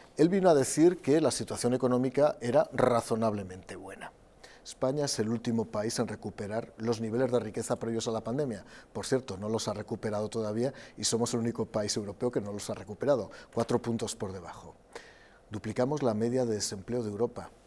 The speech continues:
Es así, y evidentemente hay factores estructurales, pero es que llevan tres años y medio gobernando. En segundo lugar, tenemos la tasa de desempleo femenino más alta de Europa junto a Grecia. Tenemos la tasa de desempleo juvenil más alta de Europa junto a Grecia.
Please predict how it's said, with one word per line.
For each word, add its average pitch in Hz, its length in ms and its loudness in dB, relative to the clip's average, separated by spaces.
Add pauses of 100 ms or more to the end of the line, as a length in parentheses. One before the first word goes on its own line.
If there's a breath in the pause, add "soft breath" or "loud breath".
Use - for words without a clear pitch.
Es 120 140 -4
así, - 260 0
y 110 60 0
evidentemente 113 540 2
hay 107 40 0
factores 104 380 -2
estructurales, 117 680 -2
pero 90 160 -10
es - 80 -6
que 120 120 0
llevan 110 240 -2
tres 104 240 -6
años 98 240 -8
y 101 60 -8
medio 101 260 -10
gobernando. 104 580 -4 (640 loud breath)
En - 60 -20
segundo 156 280 -2
lugar, 120 300 2
tenemos 139 460 -4
la 107 160 -2
tasa 127 300 -4
de 139 60 0
desempleo 120 460 -4
femenino 120 460 -2
más 110 240 -2
alta 107 260 -4
de 101 60 -8
Europa 120 320 -2
junto 104 260 -4
a 101 40 -6
Grecia. 104 420 -6 (340 loud breath)
Tenemos 147 320 2
la 117 120 2
tasa 143 260 0
de 143 80 2
desempleo 127 500 0
juvenil 120 440 -2
más 117 260 -2
alta 185 400 0 (240 soft breath)
de 110 80 -6
Europa 147 300 4
junto 117 280 -2
a 101 60 -2
Grecia. 110 380 -4